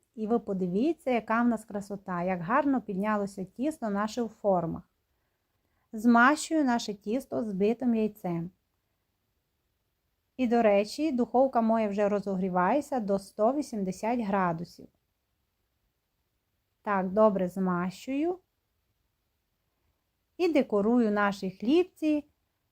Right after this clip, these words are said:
звичайно ж, гарбузовим насінням. Гарбузове насіння сире досить важко відчищати,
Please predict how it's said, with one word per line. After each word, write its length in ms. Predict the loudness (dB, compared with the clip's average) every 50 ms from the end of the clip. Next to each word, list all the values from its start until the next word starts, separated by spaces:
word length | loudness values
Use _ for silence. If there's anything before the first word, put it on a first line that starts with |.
| -14
звичайно 680 | -10 -6 -2 -2 -2 -2 0 0 2 4 6 6 4 4
ж, 100 | 2 2
гарбузовим 680 | -2 -2 -2 -2 -4 -4 0 2 2 2 2 0 0 0
насінням. 720 | 0 -2 -4 -6 -6 -6 -4 -2 -2 -2 -2 -4 -6 -10 -14 _ _ _ _ _ _ _ _ _ _ _ _ _ _ _ _ _ _ _ _ _ _ _ _ _ _ _ _ _
Гарбузове 840 | 0 0 0 2 2 2 2 4 6 6 8 6 6 4 2 0 2
насіння 600 | 0 -2 -2 -4 -6 -4 -2 0 0 0 0 -2
сире 440 | -4 -4 -4 -2 0 2 2 2 2
досить 480 | 2 4 2 2 2 0 -8 -8 -4 -2
важко 380 | 0 0 0 0 -4 -8 -6
відчищати, 960 | -4 -4 -6 -6 -6 -8 -8 -8 -6 -4 0 0 2 2 0 -2 -6 -12 -18